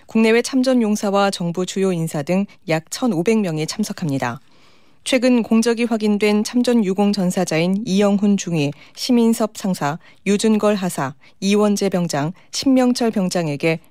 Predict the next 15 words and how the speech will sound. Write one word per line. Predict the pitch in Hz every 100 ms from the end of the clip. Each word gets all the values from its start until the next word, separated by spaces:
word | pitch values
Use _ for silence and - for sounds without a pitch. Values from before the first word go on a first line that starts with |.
| -
무공 | 175 196 208 208
훈장이 | 208 185 156 147 165 131
추서될 | - - 202 156 143
예정입니다. | 160 175 156 147 135 110 - - _ - _ _ _ _ - - - - - - _ _ _ -
민주당 | - 220 220 240 240
박홍근 | 226 - 254 233 247 240
원내대표는 | 202 220 220 214 226 247
어제 | 185 196 202
기자회견을 | 196 202 208 208 196 185 170
열고 | 143 143 165 156 - -
국민의힘에 | - 220 214 220 226 214 220 175
국회 | - 196 226 208
법제사법위원장 | 190 - 214 220 208 202 190 185 185 175 175 170
자리를 | - 160 170
양보하겠다며 | 190 160 170 202 185 165 151 143 160